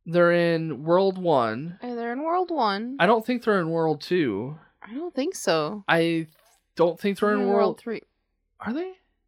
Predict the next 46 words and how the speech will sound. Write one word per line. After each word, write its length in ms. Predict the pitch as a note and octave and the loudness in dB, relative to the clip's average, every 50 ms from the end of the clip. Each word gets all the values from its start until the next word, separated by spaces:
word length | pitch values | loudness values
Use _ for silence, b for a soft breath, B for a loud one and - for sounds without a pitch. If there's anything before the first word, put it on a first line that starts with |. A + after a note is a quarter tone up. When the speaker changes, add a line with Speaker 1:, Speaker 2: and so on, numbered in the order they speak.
| _ _ _ | _ _ _
Speaker 1:
No, 280 | - G3+ F3 D3 A#2 A2 | 2 4 4 6 6 4
I 80 | C#3 | 4
don't 120 | F#3 G3+ F3 | 2 2 0
think 100 | - D3+ | -2 -6
so. 340 | - - - F2+ C2+ C2+ - A#3+ | -6 -4 -4 -4 -4 -4 -6 -6
Speaker 2:
No. 420 | A3+ A3+ G#3+ G3 F#3 F#3 F#3 F#3 b b b b b b b b b _ | -4 -4 -4 -4 -6 -8 -12 -14 b b b b b b b b b _
Speaker 1:
They're 120 | F3+ F3 E3 | 0 0 2
Speaker 2:
They're 100 | - - | 4 2
in 60 | B3+ | 2
Speaker 1:
definitely 260 | - B3 D#4 D4+ D4 D4 | 2 2 2 2 2 2
in 120 | C#4 B3+ | 4 4
World 240 | A#3+ A3+ A3 G#3 G3 | 4 6 6 4 4
Speaker 2:
Four. 120 | F#3+ G3 G#3+ | 2 0 2
Speaker 1:
Four. 520 | G3 E3+ C3 A2+ G#2+ G#2+ - C3 D3 - _ _ _ | 4 4 4 4 2 -2 -4 -8 -10 -14 _ _ _
Speaker 2:
'Cause 160 | _ - A#3 | _ -12 -6
you 80 | G#3+ B3+ | 0 2
have 140 | A#3+ A#3 A#3 | 2 2 0
to 100 | - A3+ | -2 -12
fly 360 | - - G#3 G3+ G#3 G3+ G3 | -8 -2 2 2 4 4 2
them 340 | A#3 A#3 F3+ F3+ F3 F3+ F3+ | 0 -2 -2 -4 -2 2 2
Speaker 1:
And 140 | F#3 F#3+ F#3 | 2 2 2
Speaker 2:
to 280 | F3 F3 E3+ E3+ F3 | 0 -2 -4 -4 -6
specific 640 | F3 - - - - - G3+ - - - - - - | -8 -10 -10 -8 -8 -8 -4 -2 -2 -2 -2 -4 -2
places. 540 | - F3+ E3+ E3+ E3+ - - E3 E3+ F3 - D#3 D#3 | 0 2 2 2 0 -4 -6 -6 -4 -4 -2 -2 2
Speaker 1:
Right, 400 | D#3 D#3 C#3+ C3 B2+ B2+ B2+ - | 4 4 4 4 4 2 0 0
and 160 | - D#3+ E3 | 0 0 0
then 120 | E3 D#3+ D#3+ | 0 0 2
they're 200 | D#3+ D#3 D#3+ D#3 | 2 2 2 2
in 100 | D3+ D3+ | 2 2
World 280 | D3 C#3+ C#3 C#3+ C#3 | 2 2 2 0 -2
Five, 580 | - - - C#3 C#3 C3 F#2+ F2 E2+ F#2 B2+ - _ | -2 0 2 4 4 4 2 0 -2 -6 -10 -12 _
where 140 | C3+ C#3 C#3+ | -4 -2 -2
you 100 | C3+ C3 | 0 0
gotta 540 | C3+ C3+ B2+ B2+ B2+ B2+ B2 B2 B2 A#2+ - | 2 2 4 4 4 2 2 2 2 0 0
Speaker 2:
Steal 140 | - C#3+ C#3+ | -2 -2 0
the 80 | D3 A#3 A3+ C#3 | 2 4 4 4
Speaker 1:
unlock 340 | C3 B2+ B2+ C3 - - - - - - - | 4 4 2 0 -2 -8 -16 -18 -20 -14 -10
Speaker 2:
yeah, 240 | F#3 F3+ D3 - F3+ | -8 -8 -8 -4 -2
Speaker 1:
the 140 | D#3+ C3+ | 0 0
Speaker 2:
you 80 | C3 E3+ | 0 -2
have 80 | E3+ - | -4 -4
to 100 | C#3+ B2 | -4 -4
get 40 | |
Speaker 1:
key. 60 | G#2+ A#2+ | -4 -4
Speaker 2:
the 80 | A#2 B2+ | -6 -8
keys. 580 | - - E3+ D#3 C3 D#2+ - - - - - | -8 -6 -6 -4 -6 -6 -10 -12 -14 -14 -16